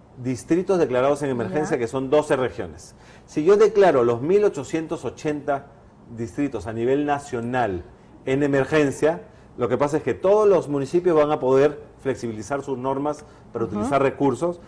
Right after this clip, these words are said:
Speaker 1: Vamos a tener que también muchas veces desplegar fuerzas armadas o policía a esas zonas. Lo que acá es concentramos los esfuerzos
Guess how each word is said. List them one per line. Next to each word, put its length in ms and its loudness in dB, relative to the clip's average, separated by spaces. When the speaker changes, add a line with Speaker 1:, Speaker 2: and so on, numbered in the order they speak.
Speaker 1:
Vamos 280 0
a 80 0
tener 260 0
que 80 0
también 460 0
muchas 220 -8
veces 240 -2
desplegar 540 2
fuerzas 380 -2
armadas 540 2
o 120 -6
policía 580 0
a 80 2
esas 220 -2
zonas. 260 -2
Lo 140 0
que 60 2
acá 160 4
es 140 2
concentramos 720 0
los 160 -2
esfuerzos 540 -2